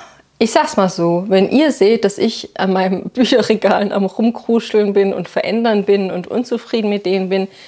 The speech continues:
das ist immer so ein Indiz dafür, dass ich innerlich unruhig bin. Also wenn ich anfange, die Bücherregale rumzuräumen und zu überlegen, was ich da verändern könnte, das ist ein Warnzeichen. Früher habe ich mir die Haare gefärbt <laughs> und jetzt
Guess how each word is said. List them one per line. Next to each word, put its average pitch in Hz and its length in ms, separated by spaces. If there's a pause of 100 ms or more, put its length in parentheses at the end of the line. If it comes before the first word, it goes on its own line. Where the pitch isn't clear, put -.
(120)
das 262 180
ist 226 140
immer 202 200
so 196 120
ein 185 100
Indiz 180 400
dafür, 175 320
dass 175 180
ich - 200
innerlich 180 360
unruhig 170 480
bin. 160 200 (840)
Also 190 240
wenn 220 120
ich - 140
anfange, 294 480
die 233 80
Bücherregale 196 840
rumzuräumen 202 800
und 185 100
zu - 120
überlegen, 185 480
was 180 160
ich - 160
da 180 140
verändern 185 460
könnte, 175 440 (200)
das 185 200
ist 180 120
ein 180 200
Warnzeichen. 190 720 (320)
Früher 226 320
habe 220 160
ich 202 80
mir 202 120
die 202 120
Haare 196 300
gefärbt 277 540 (680)
<laughs> - 800
und 196 80
jetzt - 420